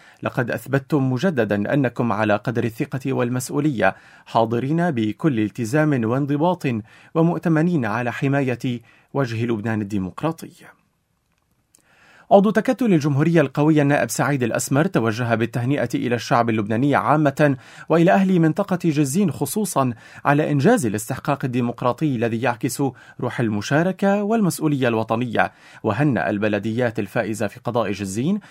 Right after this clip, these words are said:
مؤكدا الحرص والاستعداد الكامل للتعاون معها في مرحلة جديدة عنوانها العمل والإنماء.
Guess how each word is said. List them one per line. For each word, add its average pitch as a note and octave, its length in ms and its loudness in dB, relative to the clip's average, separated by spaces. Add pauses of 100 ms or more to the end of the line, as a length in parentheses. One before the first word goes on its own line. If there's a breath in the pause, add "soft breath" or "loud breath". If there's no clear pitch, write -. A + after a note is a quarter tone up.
(220 loud breath)
مؤكدا A2+ 500 -2
الحرص A#2+ 380 -6
والاستعداد A#2 680 -2
الكامل A#2 460 -2
للتعاون A2 540 -4
معها A2+ 480 0 (300 loud breath)
في - 120 -4
مرحلة F#3 460 2
جديدة B2+ 520 0
عنوانها D#3 680 0 (300 soft breath)
العمل D3+ 500 0 (260 soft breath)
والإنماء. B2 640 0